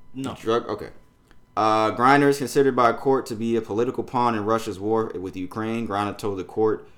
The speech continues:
Speaker 2: uh, quote, "I've never meant to hurt anybody. I never meant to put anyone in jeopardy, uh, in the Russian population.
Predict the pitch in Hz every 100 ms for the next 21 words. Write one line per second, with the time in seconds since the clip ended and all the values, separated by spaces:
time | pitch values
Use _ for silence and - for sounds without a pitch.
0 | - - - 92 - 113 101 92 98 107
1 | 101 98 104 - 104 110 107 104 107 107
2 | 101 92 95 90 92 90 85 - 92 90
3 | 87 85 95 92 95 92 90 - - -
4 | _ - 90 85 85 82 90 - 85 90
5 | 85 92 95 92 90